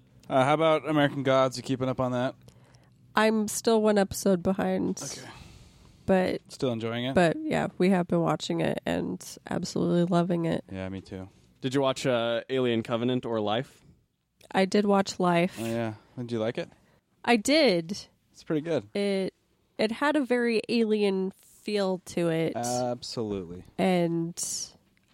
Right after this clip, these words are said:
Speaker 2: I, I liked how the alien was kinda like a, kinda starfish-like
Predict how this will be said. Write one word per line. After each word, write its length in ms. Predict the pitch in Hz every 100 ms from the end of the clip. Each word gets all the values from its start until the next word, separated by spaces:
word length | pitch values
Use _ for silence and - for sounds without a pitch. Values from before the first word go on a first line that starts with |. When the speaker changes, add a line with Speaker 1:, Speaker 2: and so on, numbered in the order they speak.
| _ _ -
Speaker 2:
I, 180 | 196 185 - -
I 120 | 220
liked 680 | 240 285 269 - - - - _ _ _ _ _ _ _ _ _ _ -
how 360 | - 233 226
the 200 | 214 208
alien 360 | 208 208 208 190
was 120 | 180
kinda 300 | - 196 180
like 180 | 180 175
a, 140 | 170 170 - _ _ - -
kinda 260 | 190 170
starfish-like 1000 | - - 170 165 185 190 185 196 - -